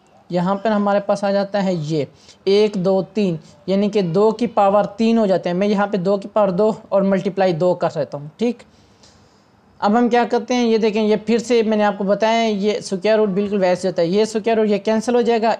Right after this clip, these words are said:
इसके ऊपर स्क्वायर रूट रहेगा क्योंकि इसका स्क्वायर नहीं है। तो यहाँ पे टू into square root टू, इस इक्वेशन, इस आंसर के हिसाब से करें तो हमारे पास ये आंसर आता है, इस क्वेश्चन के हिसाब से करें टू into under root टू आता है। यहाँ पे हमारे पास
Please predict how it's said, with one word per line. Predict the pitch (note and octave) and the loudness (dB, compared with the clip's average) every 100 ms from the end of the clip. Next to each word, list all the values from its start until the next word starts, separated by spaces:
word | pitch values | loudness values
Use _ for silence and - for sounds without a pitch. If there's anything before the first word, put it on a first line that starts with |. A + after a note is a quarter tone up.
| - | -2
इसके | A3+ - A#3+ | -6 0 -2
ऊपर | A3 G#3 | 0 -2
स्क्वायर | G3+ F#3 G3+ | -2 0 0
रूट | G3 F#3 | 0 -2
रहेगा | F#3 F3+ G3 F#3 | 0 2 2 0
क्योंकि | D#3+ G3 | -2 -2
इसका | G3 G3 G#3 | -2 -2 -4
स्क्वायर | G3 F3+ F#3+ | -2 -2 -2
नहीं | F3+ D#3 F3 | -2 -4 -4
है। | D#3+ | -4
तो | C#3 | -2
यहाँ | E3+ F3+ | -2 -2
पे | F#3 G3 G3 | -2 -4 -4
टू | A3 A3+ | -2 0
into | G#3+ G3 A3 B3 - _ _ _ _ _ _ _ | 0 0 -2 -4 -6 _ _ _ _ _ _ _
square | - F#3+ G#3+ F#3 | -8 0 2 4
root | G3 F#3+ | 2 0
टू, | G#3 E3 D#3 - _ _ G#3 | -2 -4 -4 -18 _ _ -2
इस | A#3 A#3 | -2 -2
इक्वेशन, | G#3 A#3 A3+ A#3 A3+ - | -2 0 0 0 -4 -4
इस | G#3+ A3+ A3+ | -4 -2 0
आंसर | A3 A3+ A3+ | 0 0 -2
के | A#3 | -2
हिसाब | G#3+ A3 | -2 -2
से | A3 | -2
करें | G#3+ A3+ | -2 -2
तो | A3 | -2
हमारे | G#3+ G#3+ | 0 0
पास | A3 A3 F3 | -2 -4 -2
ये | G3 G#3 | 2 4
आंसर | F3+ F3+ F#3 | 2 0 0
आता | D#3+ D3+ | 0 0
है, | D#3+ | 0
इस | D3 F#3+ | 0 -4
क्वेश्चन | - G3+ - F#3+ | -2 -4 -2 -4
के | F3 | -4
हिसाब | F3+ E3 | -2 -4
से | F3 | -4
करें | E3 D#3 D#3 - _ _ | -4 -6 -8 -16 _ _
टू | A3+ A#3+ B3 G3 | -2 0 0 -2
into | G3 G#3+ G#3+ | -2 -2 -2
under | G3 G3 | 0 0
root | F#3 F#3 - | 2 -2 -4
टू | F#3 | 0
आता | E3+ D3+ D3 | 0 0 -4
है। | C3+ D#3 D3 - - | -6 -8 -10 -18 -8
यहाँ | E3+ E3+ A3+ | -4 0 -2
पे | A3+ | 0
हमारे | A3+ A3 G#3+ | 0 0 0
पास | A3+ A3 | -2 -4